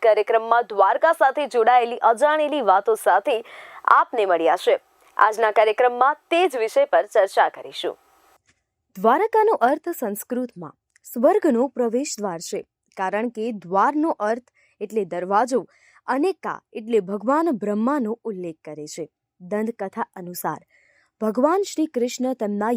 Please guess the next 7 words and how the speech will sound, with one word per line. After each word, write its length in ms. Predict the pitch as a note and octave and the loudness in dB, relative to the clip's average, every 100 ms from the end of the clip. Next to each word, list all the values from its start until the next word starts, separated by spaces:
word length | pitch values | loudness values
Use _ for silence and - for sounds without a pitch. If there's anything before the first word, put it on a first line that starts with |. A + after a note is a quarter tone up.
| F3 | 0
યાદવ 400 | E3 G#3+ D#4 D#4+ | 0 2 0 -2
કુળ 260 | - A3 A#3 | -8 -10 -8
સાથે 400 | - D3 - A3 - _ _ _ _ | -6 -6 -4 -8 -8 _ _ _ _
દ્વારકા 460 | G3+ A3 C4+ F#4 E4+ | 0 0 0 -2 -4
સ્થાયી 380 | - D#3 D3 | -4 -6 -6
થયા 260 | - D#3 C#3+ | -12 -14 -12
હતા. 220 | E3 D3 | -12 -12